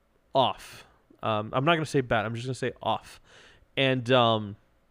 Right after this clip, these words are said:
this, this movie, Happiest Season, caught my attention. So I decided to watch the trailer 'cause Daniel Levy was in the front cover. So I was like, "Let me check it out."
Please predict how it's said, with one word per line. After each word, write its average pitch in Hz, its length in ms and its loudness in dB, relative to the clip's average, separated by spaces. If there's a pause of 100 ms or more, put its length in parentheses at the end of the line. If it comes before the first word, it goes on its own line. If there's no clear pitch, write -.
(920)
this, 135 460 2
this 143 240 -2
movie, 156 260 4
Happiest 196 580 -4
Season, 151 520 -4
caught - 260 -2
my 120 120 -4
attention. 165 300 -2
So 123 120 -2
I 123 40 0
decided 180 260 -2
to 170 60 -2
watch 165 220 0
the 139 60 -14
trailer 104 320 -2 (300)
'cause 127 120 0
Daniel 143 280 2
Levy 107 240 0
was 107 340 -6 (420)
in 131 140 -6
the 117 60 -6
front - 300 -2
cover. 110 380 0 (160)
So - 120 -2
I - 20 4
was 117 100 2
like, 117 180 0
"Let 135 420 -2
me 123 80 -4
check 117 240 -4
it 113 60 -2
out." 104 280 0